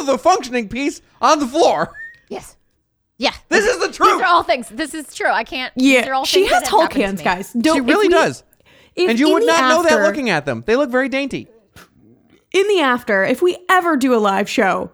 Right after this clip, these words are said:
Speaker 3: do not ask to shake hands with Podcast Bomb.
Speaker 1: She'll ruin
Speaker 3: She will
Speaker 1: you.
Speaker 3: crush. You would turn your hands into dust.
Speaker 2: To smush. Do you want smush fingies?
Speaker 1: You will have
Speaker 2: Shake my
Speaker 1: regular
Speaker 2: hands.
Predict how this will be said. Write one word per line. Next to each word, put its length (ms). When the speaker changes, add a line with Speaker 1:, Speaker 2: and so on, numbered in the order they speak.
Speaker 3:
do 220
not 220
ask 300
to 80
shake 260
hands 240
with 100
Podcast 480
Bomb. 180
Speaker 1:
She'll 220
ruin 240
Speaker 3:
She 60
will 100
Speaker 1:
you. 120
Speaker 3:
crush. 600
You 120
would 180
turn 200
your 80
hands 280
into 220
dust. 580
Speaker 2:
To 100
smush. 580
Do 80
you 60
want 180
smush 380
fingies? 440
Speaker 1:
You 140
will 120
have 360
Speaker 2:
Shake 300
my 100
Speaker 1:
regular 460
Speaker 2:
hands. 80